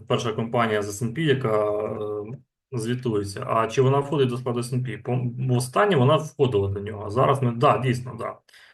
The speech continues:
Входить вона до складу S and P. Delta Airlines. Е, тому, як я вже і казав, що, е,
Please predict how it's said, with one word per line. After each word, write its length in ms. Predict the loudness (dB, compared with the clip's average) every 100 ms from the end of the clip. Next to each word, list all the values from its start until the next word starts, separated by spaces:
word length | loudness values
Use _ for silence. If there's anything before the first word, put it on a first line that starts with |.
| _
Входить 260 | _ 2 2
вона 120 | 0
до 100 | -4
складу 240 | -4 -2 -2
S 120 | -2
and 140 | 0
P. 160 | 0 -2 -8 _ _ _ _ _ _ _ _ _ _
Delta 500 | 2 6 6 6 2
Airlines. 760 | 2 4 2 0 -2 -6 -8 -2
Е, 200 | -2 2
тому, 400 | 2 4 4 4
як 220 | 4 4
я 60 | 2
вже 140 | 2
і 60 | 0
казав, 440 | 0 -2 -4 -10 -14 -12
що, 500 | -10 2 6 6 4 -6 -16 -20 -20 _ 0
е, 640 | 4 6 6 6 4 2